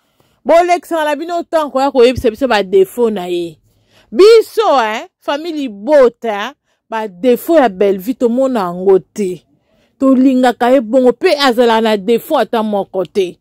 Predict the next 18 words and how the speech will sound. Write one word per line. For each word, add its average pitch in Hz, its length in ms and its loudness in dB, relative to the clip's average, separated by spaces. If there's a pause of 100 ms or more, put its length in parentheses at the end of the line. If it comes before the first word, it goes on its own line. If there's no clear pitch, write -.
(460)
Epa 262 340 4
na 302 120 2
bino 302 280 -2
ezala 214 380 -4
nde 220 180 -2
keto. 208 560 -8 (260)
<laughs> 302 440 2
Nde 285 160 2
elobisaka 226 600 0
bino 220 300 -4
bongo. 190 520 -6 (400)
Eh, 427 280 2 (500)
talaka 392 480 -4 (100)
papa 294 400 0
Serge. 208 1200 -4 (300)
O 294 80 2
aza 285 360 4
responsable. 240 1500 -4